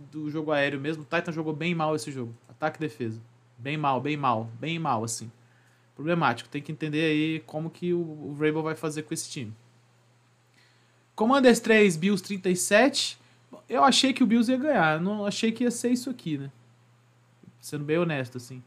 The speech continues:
Agora, o Sam Howell, e eu vim, eu lembrava disso, eu vim conferir os número-, os números dele. Cara, dezenove de vinte e nove, cento e setenta jardas, quatro interceptações. É muita coisa, hein, velho? E eles conseguiram correr,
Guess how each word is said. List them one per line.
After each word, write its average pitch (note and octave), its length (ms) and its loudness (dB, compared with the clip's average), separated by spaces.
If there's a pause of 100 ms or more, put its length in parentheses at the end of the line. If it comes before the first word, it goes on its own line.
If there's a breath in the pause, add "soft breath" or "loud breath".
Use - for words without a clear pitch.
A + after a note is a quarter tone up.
(560 soft breath)
Agora, E3 260 2
o - 20 2
Sam G#3+ 260 0
Howell, E3 640 4
e D#3 100 -4
eu D#3+ 100 0
vim, E3 200 -4
eu D#3+ 160 -2
lembrava D#3 420 2
disso, E3 260 -2
eu D3 60 -4
vim D#3+ 120 -8
conferir F3 340 -2
os E3+ 60 -2
número-, F3+ 280 0
os D3+ 140 -6
números E3+ 280 0
dele. B2+ 300 -4 (580 soft breath)
Cara, C#3 360 0 (160)
dezenove D#3+ 460 0
de F3+ 100 -2
vinte F3+ 220 -2
e - 20 -8
nove, E3 240 -2
cento F#3 320 -2
e - 40 -8
setenta F3+ 460 -2
jardas, D#3 380 -2 (240)
quatro D3+ 840 4
interceptações. B2+ 1040 -8
É B2+ 60 -8
muita B2+ 280 -8
coisa, B2+ 320 -6
hein, C3+ 80 -8
velho? A2+ 240 -8 (1400)
E E3 80 0
eles F3+ 140 2
conseguiram G#3 400 -4
correr, F#3 560 2